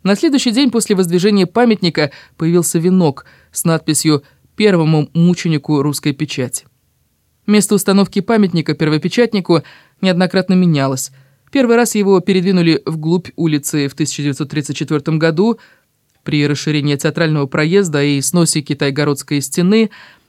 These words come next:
в тысяча девятьсот девяностые годы при строительстве торгового комплекса «Наутилус» переместили ближе к гостинице «Метрополь». Сейчас это место застроено бутиками и представительствами брендовых фирм.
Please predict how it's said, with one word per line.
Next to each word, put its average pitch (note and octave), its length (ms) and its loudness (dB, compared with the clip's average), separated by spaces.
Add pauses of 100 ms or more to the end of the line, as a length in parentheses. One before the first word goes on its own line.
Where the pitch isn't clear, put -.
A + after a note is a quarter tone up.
(200)
в - 80 -20
тысяча A#3+ 220 0
девятьсот A3 260 0
девяностые G#3+ 500 2
годы F#3 400 2
при D#3+ 180 -2
строительстве E3 560 -2
торгового D3 440 0
комплекса D#3 640 -2 (260)
«Наутилус» F3 580 0
переместили D3+ 520 -2
ближе D3+ 320 -2
к - 120 -18
гостинице C#3+ 520 -4
«Метрополь». D3+ 540 -2 (760)
Сейчас C4 340 -4
это A#3+ 160 0
место A3+ 440 2
застроено G3+ 440 2
бутиками F3+ 680 0 (380)
и D#4+ 100 0
представительствами G3 960 0 (280)
брендовых E3 560 2
фирм. C3 340 -6